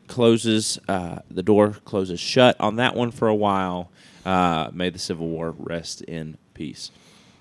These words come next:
Moving on to a, another rivalry game, in-state rivalry,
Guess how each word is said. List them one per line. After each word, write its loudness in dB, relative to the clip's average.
Moving 6
on 4
to 6
a, 8
another 4
rivalry 6
game, -2
in-state -2
rivalry, 0